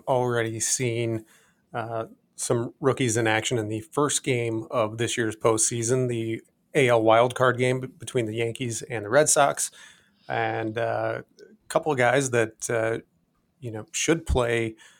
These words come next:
a pretty big role for the Red Sox on the mound in relief. We saw both of them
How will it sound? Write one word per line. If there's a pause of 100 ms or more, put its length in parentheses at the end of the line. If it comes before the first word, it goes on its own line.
(280)
a
pretty
big
role
for
the
Red
Sox
on
the
mound
in
relief.
We
saw
both
of
them